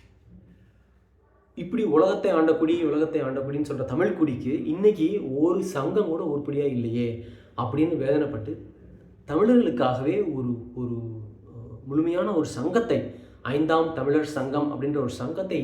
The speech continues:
ஸ்தாபிச்சவர், உருவாக்கியவர், ஐந்தாம் தமிழர் சங்க நிறுவனர் பாண்டியன் ஐயா. அது மாதிரி தமிழர்கள்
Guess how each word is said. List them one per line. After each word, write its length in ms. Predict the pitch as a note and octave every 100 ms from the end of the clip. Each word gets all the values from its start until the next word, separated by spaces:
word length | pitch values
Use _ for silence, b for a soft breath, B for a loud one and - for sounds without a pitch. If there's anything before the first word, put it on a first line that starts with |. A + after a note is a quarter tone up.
| B2
ஸ்தாபிச்சவர், 680 | - - A#2+ B2 A#2+ A#2+ - - B B B B
உருவாக்கியவர், 640 | C#3 D#3+ E3+ E3 D3 C#3 - - - - - _ _ _ _
ஐந்தாம் 320 | B2 C#3+ D3 D3+
தமிழர் 300 | C3 C3+ C3+
சங்க 240 | B2+ B2
நிறுவனர் 480 | A#2 C3 C#3+ D3 A2 - -
பாண்டியன் 320 | A2+ A2+ A2 G2+
ஐயா. 240 | F2+ F2 - - - - - _ _ _ - _
அது 140 | A#2+ D3
மாதிரி 180 | C#3+ E3+ B B B B D3+
தமிழர்கள் 500 | D3+ A3+ G3+ F3+